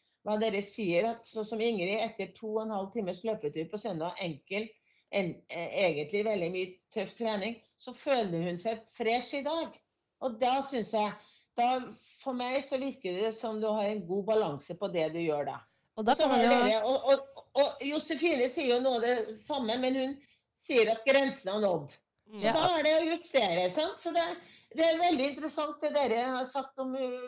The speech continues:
Speaker 1: uka som har gått. Så da er det ting som man kanskje må justere for den enkelte nå i de, i de ukene som kommer.
Speaker 2: Og det som er litt interessant, er at på lørdagen så justerte jo Ingrid hardøkten sin, og det gjorde ikke Josefine.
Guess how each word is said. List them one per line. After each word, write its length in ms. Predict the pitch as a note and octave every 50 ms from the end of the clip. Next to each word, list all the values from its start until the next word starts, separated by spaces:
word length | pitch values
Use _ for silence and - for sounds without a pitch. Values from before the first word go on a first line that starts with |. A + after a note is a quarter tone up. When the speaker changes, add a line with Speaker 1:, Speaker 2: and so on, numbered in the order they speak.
| B3 -
Speaker 1:
uka 400 | C4+ C#4 B3+ - - G3+ G3+ G3+
som 220 | - - B3 A#3+ A#3+
har 80 | B3+
gått. 380 | A#3+ D#4 G4+ A4 - - - - _ _ _ _ _ _ _ -
Så 140 | - - D#4+ C4
da 80 | C#4+ C#4 D#4+ D4
er 100 | A#3+ A3+
det 100 | C4 C#4 C4+
ting 240 | - C4+ D4 C#4 C#4+ C4+
som 240 | - - D#4 C#4+ D4+
man 240 | D4+ D#4 D#4+ E4 D#4+
kanskje 320 | - G4 F4 - - D4
må 100 | C#4+ C#4+
justere 560 | D4 D4 D#4+ D#4 - - D4 A#3 F#3 F3+ A3
for 100 | G#3 - C#4
den 120 | C4+ C4+
enkelte 480 | C4+ G#3 E3+ - - A#3 A3+ A3+ - A#3+
nå 140 | A#3 G#3+ G#3+ G#3+
i 120 | G#3+ G#3+
de, 140 | G#3+ A3 A3
i 140 | A3 A3+ A3+
de 180 | A3+ A#3+ B3 B3+
ukene 240 | C4 - - D#3+ E3
som 140 | - A3 G#3
kommer. 240 | F#3 D3+ C#3 B2+ B2 - _ _ _ _ _ -
Speaker 2:
Og 60 | A3
det 80 | A#3+ B3
som 100 | - C4+
er 140 | A3+ G#3 G#3
litt 240 | - G#3+ G#3 - -
interessant, 560 | G3+ G3 - G3 G#3+ G#3+ - A3+ B3+ D4+ - -
er 160 | - F3+ F#3
at 120 | G3 - -
på 80 | A3+
lørdagen 600 | G#3+ G3+ F#3+ F3 E3+ D#3+ D#3+ D#3+ F3 G#3 A#3+ B3+ -
så 100 | - -
justerte 720 | G#3 G#3+ A3 - - - F#3 E3 D#3 D3+ - _ - F#3
jo 60 | F#3+ F#3
Ingrid 320 | F#3 F3+ E3 D#3 D3 E3
hardøkten 460 | F3 F3 D#3 D3+ D3+ C#3 - - - E3
sin, 220 | - G3+ G#3 G#3
og 100 | F#3 F3
det 100 | E3 D#3+
gjorde 220 | E3 F3 F#3 G#3+
ikke 300 | - G#3 - - - D#3 D#3+
Josefine. 500 | D3+ - G#3+ G#3 B3+ A#3 G3 G#3 C4+